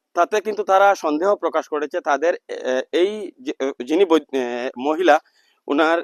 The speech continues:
একটি ছেলে আছে যে, এ, দুইটি ছেলের মধ্যে, দুইটি না, ওনার আছে চারটি ছেলে, দুইটি মেয়ে। হ্যাঁ, তো চারটি ছেলের মধ্যে ওরা কিন্তু, এ, মানসিকভাবে যেটা মানসিক, এ, পূর্ণ বিকাশ যেটা, সেটা নেই আমি বলবো। তারা ভালোভাবে কথা বলতে পারে না।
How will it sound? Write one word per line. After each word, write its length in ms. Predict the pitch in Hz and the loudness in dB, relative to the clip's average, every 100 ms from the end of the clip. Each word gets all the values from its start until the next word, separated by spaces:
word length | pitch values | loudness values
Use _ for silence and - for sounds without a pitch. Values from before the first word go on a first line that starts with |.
| - | -4
একটি 240 | 143 180 | -6 -6
ছেলে 340 | - 143 151 | -2 2 4
আছে 340 | 160 147 170 180 _ _ _ - | 4 2 0 -2 _ _ _ -12
যে, 180 | 127 156 - | -2 0 0
এ, 80 | 131 131 131 123 - _ _ - | -2 0 0 -2 -8 _ _ -2
দুইটি 260 | 170 202 233 | 0 2 2
ছেলের 300 | 208 180 196 | 6 6 6
মধ্যে, 360 | 208 190 220 220 _ _ - | 4 4 2 2 _ _ -4
দুইটি 280 | 151 208 214 | -2 0 0
না, 100 | 170 | 2
ওনার 260 | 165 202 | 2 2
আছে 180 | 208 208 - | 2 -2 4
চারটি 280 | 226 247 262 | 6 6 2
ছেলে, 240 | 202 190 | 0 0
দুইটি 240 | 160 156 | 0 -2
মেয়ে। 160 | 143 110 _ _ _ - | -4 -8 _ _ _ -6
হ্যাঁ, 200 | 160 123 | -2 -2
তো 180 | - 156 | -2 0
চারটি 420 | - 180 190 240 | 4 4 4 0
ছেলের 280 | 190 170 180 | 2 2 2
মধ্যে 300 | 185 170 190 | -2 -2 -2
ওরা 180 | - 180 | 0 0
কিন্তু, 280 | 196 202 220 233 - _ _ _ - | 0 0 0 0 -2 _ _ _ -6
এ, 100 | 135 | -4
মানসিকভাবে 840 | 131 139 156 180 247 185 143 127 135 - | -2 0 2 2 0 0 0 0 -6 -4
যেটা 240 | 139 143 | -2 0
মানসিক, 440 | 151 139 147 202 208 - - | 0 -2 -2 -2 -2 -4 -6
এ, 220 | 131 123 120 _ | -4 -2 -6 _
পূর্ণ 260 | - 220 277 | 2 4 4
বিকাশ 300 | 220 - 147 | 2 -2 -4
যেটা, 300 | 139 147 175 | -4 -4 -6
সেটা 280 | 165 151 170 | -8 -6 -4
নেই 300 | 143 170 185 | -2 -2 -2
আমি 140 | 151 | -2
বলবো। 240 | 135 139 147 | -2 -4 -6
তারা 200 | 147 139 | -6 -4
ভালোভাবে 420 | 139 156 156 143 165 | -2 -2 -2 -6 -6
কথা 160 | 165 | -4
বলতে 260 | 156 135 131 | -2 -4 -6
পারে 180 | 147 | -6
না। 100 | 147 | -6